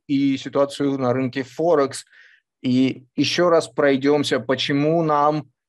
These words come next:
э, как сообществу Daisy, интересно зайти в Форекс и какое будущее есть у таких,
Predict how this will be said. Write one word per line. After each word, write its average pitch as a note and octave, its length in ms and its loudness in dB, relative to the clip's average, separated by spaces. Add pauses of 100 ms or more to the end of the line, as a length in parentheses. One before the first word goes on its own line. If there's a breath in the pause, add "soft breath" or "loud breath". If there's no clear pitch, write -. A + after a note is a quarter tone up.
(280)
э, A2 260 0
как C#3+ 220 -4
сообществу C#3+ 840 0
Daisy, D3+ 680 0 (460)
интересно D3 600 0
зайти C3 420 -2
в A#2 60 -8
Форекс D3+ 760 0
и C3+ 280 -2 (280)
какое D3+ 340 -2
будущее C#3+ 640 -2
есть C3 240 -2
у C3+ 60 -6
таких, A#2+ 420 -6